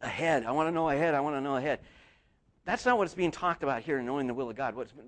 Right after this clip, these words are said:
talked about here is knowing the will of God, meaning his precepts, the things that he has al-, do you have to pray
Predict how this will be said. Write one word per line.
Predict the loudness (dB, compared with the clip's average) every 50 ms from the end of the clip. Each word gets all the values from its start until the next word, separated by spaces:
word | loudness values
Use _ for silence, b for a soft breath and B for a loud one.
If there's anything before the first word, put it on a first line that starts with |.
| -20 -20 -20 -20 -10
talked | -6 -6 -6 -6 -4
about | -4 -4 -4 -4
here | -2 -2 0 0
is | 0 -2
knowing | -4 -6 -4 -4 -4
the | -2
will | -2 -2 -2
of | -2
God, | 0 0 0 0 0
meaning | 0 0 2 2 2 0
his | 2 0 -2 -2
precepts, | -4 -4 -4 -4 -4 -2 -4 -4 -4 -6 -8 -18 -20 _ _ _ b b b b b b _
the | -6
things | -2 0 2 2 2 0 4
that | 2 2 2
he | 4 2 2
has | 4 4
al-, | 2 0 B B B B B 0
do | 2 4 4 4 4
you | 4 2 2 2 2
have | 2 0 -2 -4 -6 -6
to | -8 -8
pray | -8 -8 -12 -2 2 4 4 4 4 2 2 0 0 -8